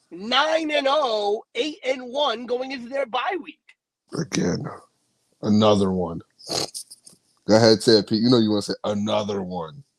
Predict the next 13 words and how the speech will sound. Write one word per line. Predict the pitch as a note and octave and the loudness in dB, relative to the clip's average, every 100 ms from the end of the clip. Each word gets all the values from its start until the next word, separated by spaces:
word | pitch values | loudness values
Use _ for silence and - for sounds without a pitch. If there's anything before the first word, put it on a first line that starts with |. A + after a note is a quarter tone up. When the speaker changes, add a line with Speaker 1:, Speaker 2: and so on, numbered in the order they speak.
| _ - | _ 2
Speaker 2:
Go | A2+ | 6
ahead. | B2 A2+ A2+ | 6 4 0
Speaker 1:
It's, | D4 - - _ - - - A3 - | -6 -10 -18 _ -6 -6 -6 -10 -2
it's | B3+ - | -2 -2
not | A3+ C#4 - | -8 -6 -4
about | C#4 C#4 | -2 -2
it | C#4 A#3 | -2 -6
being | C4 A#3+ | -6 -6
another | G#3 G3+ B3+ A#3+ | -4 -4 -4 -4
one. | F#3 | -6
I | F#3+ | -4
don't | A#3+ - A#3+ | -4 -6 -12
think, | _ A#3+ B3+ | _ -6 -6